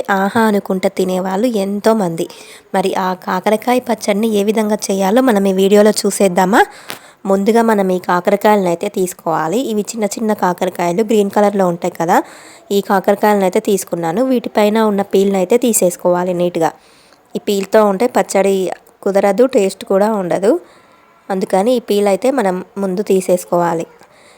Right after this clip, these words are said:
కాకరకాయ పచ్చడి మాత్రం చాలా బాగుంది టేస్ట్ అయితే. కాకరకాయ కర్రీ తినని వాళ్ళు ఈ విధంగా పచ్చడి చేసుకొని తినొచ్చు, ఎంతో బాగుంది.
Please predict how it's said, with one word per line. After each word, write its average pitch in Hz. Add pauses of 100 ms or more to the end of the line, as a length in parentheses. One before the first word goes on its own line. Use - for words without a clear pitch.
(140)
కాకరకాయ 220
పచ్చడి 214
మాత్రం 185
చాలా 185
బాగుంది 202
టేస్ట్ 185
అయితే. 180 (500)
కాకరకాయ 214 (140)
కర్రీ 196
తినని 202
వాళ్ళు 190
ఈ 208
విధంగా 190
పచ్చడి 202
చేసుకొని 185
తినొచ్చు, 175
ఎంతో 185
బాగుంది. 180